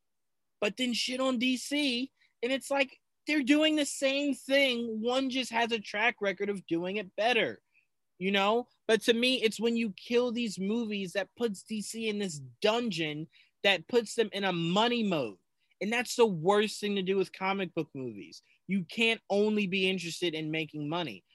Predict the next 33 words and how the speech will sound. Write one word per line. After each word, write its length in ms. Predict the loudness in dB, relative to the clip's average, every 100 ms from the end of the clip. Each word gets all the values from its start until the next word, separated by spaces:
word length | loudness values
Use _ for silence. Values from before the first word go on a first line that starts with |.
| _
You'll 160 | 0 0
produce 540 | 0 -4 -2 -2 -4 -8 -6
really 420 | 0 0 0 -4 -6 -12 -4
dumb, 480 | 0 2 0 -2 -6 _ _ _
horrible 480 | -2 2 2 2 0
movies. 680 | 2 2 0 -2 -6 -8 -20 _ _ _ -4
The 100 | -4
passion 580 | -4 2 6 6 2 -4
has 320 | 0 0 0
to 80 | -2
be 260 | -2 -2 0
there. 280 | 0 0 -2
And 120 | -2
there's 240 | 0 0
one 320 | -2 0 0 0
thing 180 | -2
I 120 | 0 0
give 220 | 0 -2
Zack. 400 | 0 4 4 2 _ _ _
He's 160 | 0 0
very 380 | 2 4 6 4
passionate 580 | 0 0 2 0 -2 -2
about 300 | 2 2 2
these 200 | -4 -2
movies, 500 | 0 0 -2 -4 -2
man. 440 | -2 -2 -2 -4 -8 -20 _ 2
And 140 | 4
you 160 | 4 2
get 360 | 2 2 2 4
that. 320 | 6 6 4 _ _ _
He 260 | 8 10 10
was 220 | 8 4
willing 600 | 4 6 6 6 4